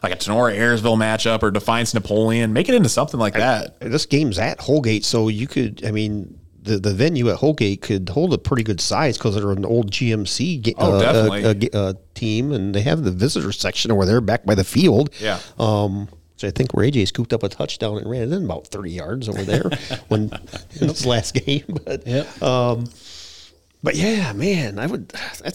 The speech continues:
Speaker 2: a serious conversation to have. I mean, obviously you probably can't do it, but, uh, you, you have the whole Saturday night to yourself, and you're trying to promote, promote eight-man football, and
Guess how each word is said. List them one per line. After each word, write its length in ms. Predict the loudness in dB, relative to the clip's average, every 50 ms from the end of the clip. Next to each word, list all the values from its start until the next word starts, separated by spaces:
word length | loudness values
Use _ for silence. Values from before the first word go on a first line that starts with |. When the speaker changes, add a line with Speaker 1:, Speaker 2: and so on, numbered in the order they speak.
| -6
Speaker 2:
a 40 | -6 -4
serious 400 | -4 -4 -4 -4 -4 -4 -6 -4
conversation 520 | -4 -4 -4 -4 -4 -4 -4 -4 -4 -6
to 40 | -8
have. 400 | -6 -4 -4 -2 -2 -4 -6 -6 -6
I 100 | -4 -4
mean, 320 | -4 -4 -4 -6 -6 -4
obviously 320 | -4 -4 -4 -6 -8 -8
you 40 | -10
probably 220 | -10 -10 -8 -8 -6
can't 340 | -4 -4 -4 -4 -8 -8
do 220 | -4 -4 -2 0 -2
it, 240 | -2 -4 -6 -12 -16 -20
but, 400 | -12 -10 -10 -10 -10 -10 -14 -14 -14 -18 _ _ _ _ _ _ _ _ _ _ _ _ _ _ _
uh, 80 | -12 -8 -6
you, 140 | -4 -4 -2
you 220 | 0 0 0 0
have 180 | 0 0 0 0
the 80 | -4
whole 300 | -6 -2 0 2 2 0
Saturday 680 | 0 -4 -6 -4 -4 -2 0 2 2 4 4 4 4 4
night 260 | 2 2 0 0 0 -2
to 100 | -4 -2
yourself, 640 | -2 -2 0 0 0 2 4 4 4 4 2 -2 -12 _ -20 -20 -20 -20 -20 -20 _ _
and 160 | 2 4 4
you're 80 | 4 2
trying 200 | 4 4 4 4
to 60 | 4 2
promote, 540 | 2 0 2 4 4 2 2 0 -4 -14 _
promote 400 | 0 0 2 4 2 2 0 0 -4
eight-man 360 | -4 -2 -2 -2 -2 -2 -4
football, 560 | -2 -2 -2 0 2 2 4 4 4 6 6
and 240 | 4 4 2 -2 -8